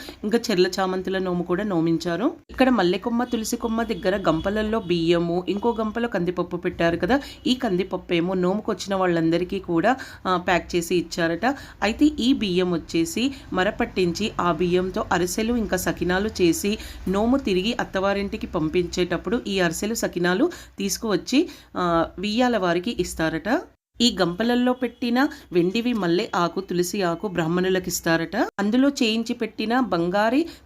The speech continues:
తులసి ఆకు, బంగారి మల్లె ఆకు ఉంది కదా, నోములో పెట్టి నోమించారు కదా, అవి రెండు చాలా చిన్నగా చేయిస్తారట.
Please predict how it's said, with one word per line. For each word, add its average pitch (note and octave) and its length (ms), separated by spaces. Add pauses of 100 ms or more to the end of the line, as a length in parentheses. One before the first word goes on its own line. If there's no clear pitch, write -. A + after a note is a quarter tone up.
తులసి F#3+ 280
ఆకు, F3 240
బంగారి F3+ 580
మల్లె F#3 280
ఆకు F3+ 340
ఉంది E3+ 240
కదా, F3+ 220
నోములో F#3+ 320
పెట్టి F#3 240
నోమించారు E3+ 500
కదా, G3 240
అవి F#3 120
రెండు F3+ 200 (100)
చాలా F#3+ 100
చిన్నగా F3+ 380 (120)
చేయిస్తారట. E3 540